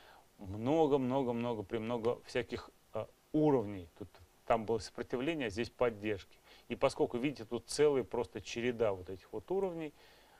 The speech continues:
говорить о каких-то прям адекватных движениях, понятных, я думаю, что пока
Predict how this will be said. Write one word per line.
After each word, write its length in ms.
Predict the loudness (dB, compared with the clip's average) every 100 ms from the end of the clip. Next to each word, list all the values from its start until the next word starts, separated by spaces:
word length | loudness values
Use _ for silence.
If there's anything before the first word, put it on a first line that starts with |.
| -20 _
говорить 560 | -2 4 4 4 0 -6 -6
о 200 | -4 -4
каких-то 600 | -6 -10 -6 -6 -6 -16
прям 340 | -8 -8 -8 -14 _ _ _ _ _ _ _ _ _ _ _
адекватных 800 | 0 0 2 6 6 4 -10 -6
движениях, 640 | -4 -2 0 -2 -2 -6
понятных, 680 | _ 0 2 -2 -2 -4 -10
я 120 | -4 -4
думаю, 220 | -4 -6
что 140 | -8
пока 400 | -4 -4 -2 -4